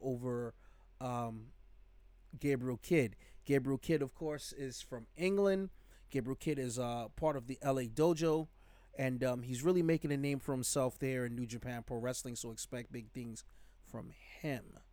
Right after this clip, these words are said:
Then we had a six-man tag match. Sho, Tomohiro Ishii, and, um, Hiroki Goto taking on Bushi, Naito, and Shingo Takagi.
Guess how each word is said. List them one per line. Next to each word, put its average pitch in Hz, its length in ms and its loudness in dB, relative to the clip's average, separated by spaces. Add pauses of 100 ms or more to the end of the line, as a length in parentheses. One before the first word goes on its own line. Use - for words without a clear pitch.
(460)
Then 190 120 2
we 220 100 2
had 202 160 2
a - 20 -4
six-man 202 520 0
tag 190 360 2
match. 127 480 -4 (320)
Sho, 156 600 4 (100)
Tomohiro 208 520 2
Ishii, 190 720 -2 (480)
and, 151 440 0 (200)
um, 131 580 2 (2500)
Hiroki 165 420 4
Goto 135 460 6 (340)
taking 160 420 2
on 143 460 0
Bushi, 202 460 0
Naito, 151 500 -2
and 127 80 -2
Shingo 147 320 -2
Takagi. 139 540 -2